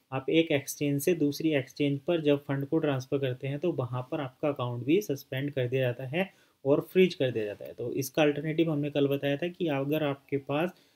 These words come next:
कोई भी decentralized wallet है, तो आप अपना fund उसमें रख कर save कर सकते हैं। दूसरा जो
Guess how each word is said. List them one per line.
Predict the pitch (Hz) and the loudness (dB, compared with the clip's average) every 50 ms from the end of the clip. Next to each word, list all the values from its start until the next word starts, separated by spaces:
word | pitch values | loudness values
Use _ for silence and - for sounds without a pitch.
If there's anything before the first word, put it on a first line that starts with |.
| _ _ _ - | _ _ _ 6
कोई | 147 151 151 151 | 8 8 8 8
भी | 160 190 190 | 6 4 4
decentralized | 156 156 165 160 160 160 151 151 143 - 147 147 151 151 143 131 127 | 6 6 6 6 6 2 -2 -2 0 0 2 4 2 2 2 2 2
wallet | 127 123 131 139 143 139 143 | 2 4 4 4 2 0 0
है, | 147 160 180 190 | 0 0 2 2
तो | 185 170 | 2 2
आप | 143 139 139 139 - | 2 2 0 -2 -4
अपना | 131 127 - 143 143 139 | -6 -6 -4 -4 -4 -4
fund | 131 - 151 160 170 | -2 -2 -2 0 0
उसमें | 156 135 131 - 151 156 160 160 160 - - | 0 0 -2 -2 -4 -2 -2 -2 -2 -4 -6
रख | 135 127 131 127 - - | -4 -4 -4 -4 -4 -4
कर | 156 160 160 | -2 -2 -2
save | - - 135 143 139 - - | 0 0 0 0 0 -2 -4
कर | 135 127 | -4 -4
सकते | 120 - 120 113 - - 123 | -2 -4 -6 -6 -4 -6 -6
हैं। | 110 117 113 117 _ _ _ _ _ _ _ _ _ 135 | -4 -6 -6 -8 _ _ _ _ _ _ _ _ _ 2
दूसरा | - 175 170 - - 185 | 2 4 4 4 4 4
जो | 180 180 196 208 208 - | 6 6 6 6 6 6